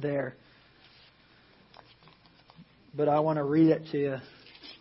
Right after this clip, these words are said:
I know. If you're new to the Bible, man, you can get lost real fast looking for, for Zephaniah. Right after Habakkuk. As if that would help you.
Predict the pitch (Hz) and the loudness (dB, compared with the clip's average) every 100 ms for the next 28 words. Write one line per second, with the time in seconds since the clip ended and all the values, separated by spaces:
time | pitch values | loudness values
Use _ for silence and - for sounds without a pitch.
0 | _ - 139 143 127 - 165 180 185 175 | _ -10 -6 -4 -6 -4 2 8 8 10
1 | 180 175 165 151 151 165 160 147 147 160 | 12 12 8 2 -2 -2 -2 2 6 6
2 | 147 - 156 175 175 170 165 156 147 165 | 4 -2 0 4 4 4 4 6 4 -2
3 | 156 151 151 143 - - - - - _ | -6 -6 -6 -6 -8 -18 -20 -20 -20 _
4 | 151 131 160 156 151 151 147 139 - - | -8 0 2 2 -2 -2 -2 -4 -10 -20
5 | _ _ _ _ _ _ _ _ _ _ | _ _ _ _ _ _ _ _ _ _
6 | _ - _ _ - - - - - _ | _ -20 _ _ -20 -20 -20 -20 -20 _
7 | _ _ _ _ _ - - _ - - | _ _ _ _ _ -20 -20 _ -20 -20
8 | _ - 151 165 160 180 160 156 151 143 | _ -8 0 2 2 0 0 0 0 -2
9 | 143 - - - - - - - - _ | -6 -12 -16 -18 -20 -20 -20 -20 -20 _
10 | _ - 147 143 147 147 139 135 139 - | _ -8 -6 -4 -4 -4 -4 -6 -8 -6
11 | 143 | -8